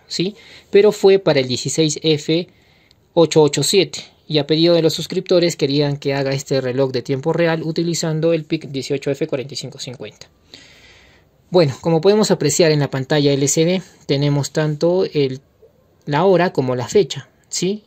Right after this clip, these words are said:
Entonces nosotros vamos a poder configurar o modificar la hora y la fecha utilizando dos pulsadores. Estos pulsadores son los que yo tengo conectados aquí a S uno y a S dos. Con S uno vamos a poder cambiar entre horas, minutos,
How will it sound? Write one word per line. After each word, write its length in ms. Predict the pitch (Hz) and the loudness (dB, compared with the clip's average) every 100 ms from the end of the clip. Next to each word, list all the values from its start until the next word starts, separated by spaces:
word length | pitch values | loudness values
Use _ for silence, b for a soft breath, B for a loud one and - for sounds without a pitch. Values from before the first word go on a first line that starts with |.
| _ | _
Entonces 520 | 156 147 160 135 135 | -6 -2 -2 -2 -6
nosotros 340 | 151 143 214 185 | -4 -2 0 0
vamos 260 | 185 165 | 0 -2
a 80 | 156 | -2
poder 260 | 143 151 147 | 0 0 -2
configurar 600 | 135 - 131 131 139 135 | -8 -8 -4 -2 -2 -4
o 60 | 139 | -6
modificar 600 | 127 123 131 156 135 127 | -6 -10 -6 -4 -4 -2
la 140 | 127 | 0
hora 260 | 147 127 - | 2 0 -6
y 100 | 175 | -4
la 140 | 196 | -2
fecha 360 | 190 156 - 175 B B B - | -2 -4 -2 -6 B B B -8
utilizando 640 | 147 135 135 156 143 156 | -4 -4 -2 0 2 2
dos 180 | 143 - | 0 -2
pulsadores. 640 | 127 - 156 170 123 - | -8 -2 2 2 2 -8
Estos 240 | 165 160 - | -6 -4 -4
pulsadores 500 | 165 151 147 156 160 | -6 -2 0 0 0
son 120 | 147 | -6
los 100 | 143 | -4
que 100 | 135 | -4
yo 120 | 135 | -4
tengo 200 | 139 139 | -4 -4
conectados 600 | 135 123 - 139 151 175 B B B B | -6 -8 -2 0 0 -2 B B B B
aquí 380 | 202 196 190 185 | -4 0 -2 -2
a 180 | 143 135 - | -4 -4 -2
S 280 | 165 208 202 | 0 2 2
uno 340 | 180 170 202 | 2 0 -2
y 120 | 143 | 0
a 100 | 131 | 2
S 220 | 131 - 156 | 0 0 2
dos. 340 | 180 156 - B B B B | 2 0 -12 B B B B
Con 160 | 175 208 | -2 -2
S 220 | 220 214 | 2 4
uno 360 | 196 180 202 196 | 6 4 0 0
vamos 400 | 156 156 160 143 | 0 0 0 -4
a 100 | - | 0
poder 680 | 131 139 147 139 131 147 b b b _ | 2 4 4 2 0 -6 b b b _
cambiar 440 | 131 135 147 160 | -4 0 2 2
entre 360 | 160 143 131 - | 0 -4 -2 0
horas, 360 | 165 160 165 165 | 4 4 4 0
minutos, 720 | 135 151 160 151 185 196 | -2 0 0 0 -2 -2